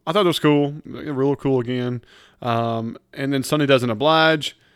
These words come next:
and then he gets up to try to chop him. And this is the part where, like Cash was talking about,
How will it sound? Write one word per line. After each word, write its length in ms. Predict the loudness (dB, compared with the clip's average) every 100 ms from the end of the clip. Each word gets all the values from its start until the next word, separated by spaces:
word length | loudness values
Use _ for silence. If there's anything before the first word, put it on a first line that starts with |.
| _ _ _ _ -10
and 180 | -6 -4
then 60 |
he 60 | 0
gets 200 | 0 0
up 120 | -2
to 40 | 0
try 140 | 0
to 60 | 0
chop 260 | 0 0
him. 140 | -2 -6
And 240 | -6 -2
this 240 | 0 0 -4
is 140 | -6
the 100 | -6
part 440 | 0 4 6 4 2
where, 280 | 2 2 2
like 220 | 0 0
Cash 300 | 0 -2 -2
was 100 | 0
talking 300 | 2 2 -2
about, 500 | 0 2 2 -2